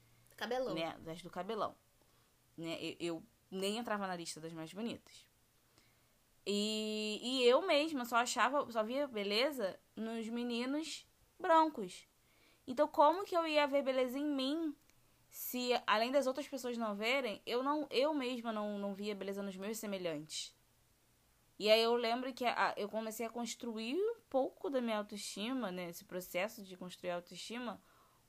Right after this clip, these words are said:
Speaker 2: quando eu fui pra uma outra escola e eu conheci um rapaz negro que eu olhei pra ele e falei, "Meu Deus do céu, ele é lindo." E a partir daí, eu comecei a ver beleza em outras pessoas negras, não só nele, mas em outros rapazes, em outras meninas.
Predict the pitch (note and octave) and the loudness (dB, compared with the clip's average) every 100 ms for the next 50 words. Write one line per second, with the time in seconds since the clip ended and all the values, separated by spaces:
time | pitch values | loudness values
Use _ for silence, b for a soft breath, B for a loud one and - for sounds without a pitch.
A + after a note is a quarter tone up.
0 | _ - A#3 A#3+ A#3+ B3 - - - B3+ | _ 6 6 6 4 4 0 -12 -6 -6
1 | B3 B3+ A#3 A#3 C4+ F#4+ - - A#3 A#3 | -2 4 4 4 2 -4 -6 4 8 8
2 | C4+ C#4+ D4 b b - G3+ A3 B3 A#3+ | 8 4 0 b b -6 0 0 0 -6
3 | A#3 B3 C4 C4+ C4 B3 G#3+ A3 C4 C4+ | -6 -6 -2 0 0 4 6 6 2 -6
4 | - - b b _ F3+ F3 F#3+ A#3 A#3 | -12 -16 b b _ -4 -4 -4 -10 -12
5 | b b b b _ - A3 A3 G3+ G3 | b b b b _ -6 -4 -4 -4 -8
6 | G#3 G3+ G3+ F#3 F3 E3+ - _ - E3+ | -10 -12 -12 -16 -14 -16 -20 _ -14 -14
7 | D#3+ - - D#3+ - _ _ _ E3+ D#3 | -16 -18 -16 -16 -18 _ _ _ -4 -4
8 | D3 D3+ C#3+ - - _ _ _ _ _ | -6 -8 -10 -16 -20 _ _ _ _ _
9 | _ - G#3+ A3 B3 A#3 - A3+ C#4+ E4+ | _ 2 2 4 0 -2 -8 4 6 6
10 | C#4 B3+ C#4+ G4+ - - A#3+ C4 B3+ B3+ | 2 0 -2 -2 -6 -4 -2 -2 -2 -2
11 | B3+ C4 B3 A#3+ A#3+ A#3+ B3 A#3+ C4+ G#4+ | -2 -2 -2 0 -2 -4 -2 0 0 -2
12 | G4 F#4 D#4+ D4+ C#4 C4+ A#3 G#3 F#3 F3+ | -6 -8 -8 -6 -4 -4 -4 -6 -6 -6
13 | G3 A#3 B3 A3 G3+ G3 F#3 D3+ - E3 | -8 -8 -2 -2 0 0 -2 -6 -12 -10
14 | E3 D#3+ - F3 G3+ G3+ F3+ F3 F3 E3+ | -8 -10 -6 -4 -4 -6 -16 -14 -8 -6
15 | E3 E3 E3 D#3+ E3+ - G3+ F3+ E3+ E3 | -6 -8 -12 -10 -10 -12 -12 -10 -10 -10
16 | F3 F3+ | -10 -12